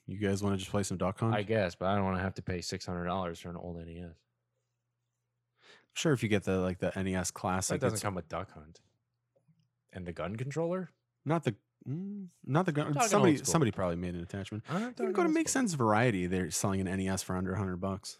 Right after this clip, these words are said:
Speaker 2: Uh, I guess, but I'm just saying, like, I don't wanna buy that and spend money on just, like, five <laughs> minutes of Duck Hunt. Like, it's just,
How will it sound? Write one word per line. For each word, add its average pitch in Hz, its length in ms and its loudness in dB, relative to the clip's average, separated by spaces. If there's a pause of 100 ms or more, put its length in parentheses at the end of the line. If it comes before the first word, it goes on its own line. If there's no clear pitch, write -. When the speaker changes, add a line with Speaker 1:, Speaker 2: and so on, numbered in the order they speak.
Speaker 2:
Uh, 127 40 -8
I 110 640 -6
guess, - 340 -20
but 110 100 0
I'm 104 140 0
just 92 200 -6
saying, - 260 -8
like, 85 300 -8
I 107 200 4
don't 107 200 2
wanna 92 300 -2 (340)
buy 82 220 0
that 76 340 -6
and 82 220 -16 (1160)
spend 92 320 -2
money 90 280 -2
on 85 180 -6
just, 80 220 -12
like, 80 200 -10
five 80 320 -10
<laughs> 90 60 -10
minutes 123 240 -2
of 107 140 -6
Duck 92 220 -10
Hunt. 131 280 -4 (280)
Like, 90 240 -12
it's - 240 -14
just, - 220 -14